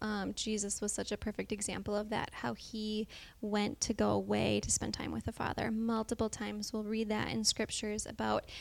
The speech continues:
Him taking that time with the Father, knowing the Father's will, you know, and,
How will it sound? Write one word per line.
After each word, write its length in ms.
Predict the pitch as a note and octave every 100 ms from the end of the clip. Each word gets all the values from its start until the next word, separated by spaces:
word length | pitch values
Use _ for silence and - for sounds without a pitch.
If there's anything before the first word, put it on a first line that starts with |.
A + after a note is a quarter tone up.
| - -
Him 580 | - C#4 A#3 A3 G#3+ A3
taking 640 | - - A#3+ A#3 C#4 C#4
that 260 | C4+ B3+ -
time 800 | - - A3+ G#3+ G3+ B2 - - - - - -
with 320 | A3 G#3+ -
the 80 | -
Father, 500 | - - - - -
knowing 680 | A3 A#3 B3 B3+ C#4 C4 A#3+
the 100 | A3
Father's 560 | - G3+ G#3 G#3 A3 G#3+
will, 480 | A3+ - - B3 - - - -
you 140 | A#3+
know, 180 | A3+ A3+
and, 340 | A#3+ A#3 A3+